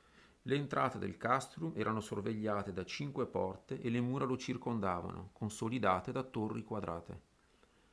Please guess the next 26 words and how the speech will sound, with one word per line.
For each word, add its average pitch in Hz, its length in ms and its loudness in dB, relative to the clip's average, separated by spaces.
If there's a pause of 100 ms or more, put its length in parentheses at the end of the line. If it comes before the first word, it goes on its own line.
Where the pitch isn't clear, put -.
(220)
Al 113 200 2
centro 143 500 -2
vi 131 120 0
era 131 80 6
una 127 120 4
cappella 117 400 0
gotica, 101 560 2
di 98 160 -4
cui 123 140 2
si 107 160 -2
possono 113 400 0
ancora 107 320 0
vedere 110 360 4
alcuni 110 320 0
elementi. 87 540 -2 (880)
Tre 123 220 6
castelli 104 720 0
facevano 120 500 0
parte 123 320 4
del 123 120 2
complesso: 120 840 -2
il 113 120 -2
castello 107 540 2
di 90 280 -6
La 90 120 -2
Sala, 113 520 2